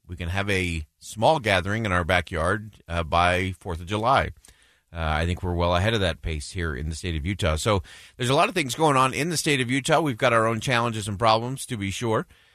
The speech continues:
uh, but we are ahead of the game in so much of what's going on. Our unemployment is low. Our economy is picking up,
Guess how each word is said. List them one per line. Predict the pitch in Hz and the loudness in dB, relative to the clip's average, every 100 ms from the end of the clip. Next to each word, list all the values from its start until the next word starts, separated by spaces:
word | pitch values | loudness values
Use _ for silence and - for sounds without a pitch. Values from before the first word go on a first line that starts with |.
| _ - | _ -6
uh, | 90 | -2
but | 82 113 | 2 2
we | 139 156 | 2 2
are | 247 | 2
ahead | 220 160 | 0 0
of | 160 | -2
the | |
game | 131 139 175 95 85 - _ _ _ _ _ _ _ _ - | 0 0 -2 -4 -8 -14 _ _ _ _ _ _ _ _ -4
in | 110 | -2
so | 101 139 | 2 2
much | 135 127 | 2 0
of | 117 | -2
what's | 135 | -2
going | 127 113 | 0 2
on. | 107 143 | 4 4
Our | 85 | 2
unemployment | 82 78 101 123 151 143 | 0 -6 -2 -2 0 -2
is | 127 127 | -4 0
low. | 135 131 135 | 2 4 4
Our | 85 85 | 2 0
economy | 78 - 120 131 131 127 | -4 -6 -4 -2 -2 -2
is | 120 | -4
picking | - 139 131 117 | -6 -6 -4 0
up, | 123 | 0